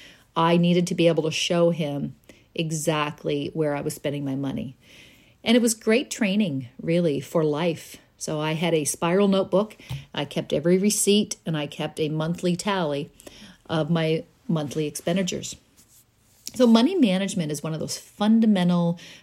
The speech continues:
foundational items that we all need to do, whether it's personal, business, or government. And when it is done well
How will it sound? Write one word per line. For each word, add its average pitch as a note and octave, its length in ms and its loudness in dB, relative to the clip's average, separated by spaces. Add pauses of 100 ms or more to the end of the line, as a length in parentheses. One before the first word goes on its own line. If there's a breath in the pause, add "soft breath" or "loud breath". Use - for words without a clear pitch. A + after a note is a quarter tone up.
foundational G3+ 640 2
items D#3+ 340 -4
that D#3 140 -4
we D#3+ 200 -6
all D#3+ 240 -2
need D#3 240 -2
to - 100 -6
do, C#3+ 200 -4
whether C#3 240 -4
it's - 100 -10
personal, G#3+ 580 0
business, F3+ 640 0 (360 loud breath)
or G3 280 4
government. E3+ 600 -2 (180)
And F#3 220 4
when F#3+ 180 4
it B3+ 120 0
is A3 200 2
done D#3+ 460 -2
well E3 500 -2